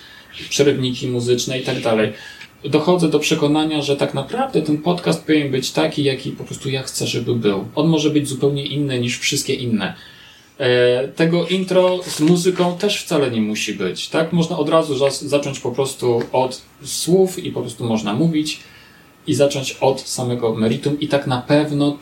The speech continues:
też będzie dobrze. Kiedy już stworzę ten plik dźwiękowy, to oczywiście wrzucam go do hostingu, do Spreakera i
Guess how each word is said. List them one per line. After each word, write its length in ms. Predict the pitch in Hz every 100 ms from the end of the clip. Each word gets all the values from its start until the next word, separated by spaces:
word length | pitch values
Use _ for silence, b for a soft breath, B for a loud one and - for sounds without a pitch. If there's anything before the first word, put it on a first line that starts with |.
| -
też 320 | 135 135 -
będzie 420 | 127 120 120 123
dobrze. 540 | 123 113 110 - - - - _ _ _ _ _ _ _ _ - - _ _ - _ _ - - B B B B -
Kiedy 200 | 160 175
już 220 | 170 -
stworzę 460 | - - 185 170
ten 180 | 143 135
plik 200 | - 147
dźwiękowy, 760 | 120 120 117 139 175 170 160 156 -
to 400 | 120 113 107 -
oczywiście 680 | - - - 135 - - 117
wrzucam 500 | 113 139 151 131 120
go 160 | 117 110
do 340 | 107 101 - - -
hostingu, 600 | 117 113 - 170 160 143
do 140 | 113
Spreakera 720 | - - - - 160 160 165 - B B B B - - 220
i 220 | 220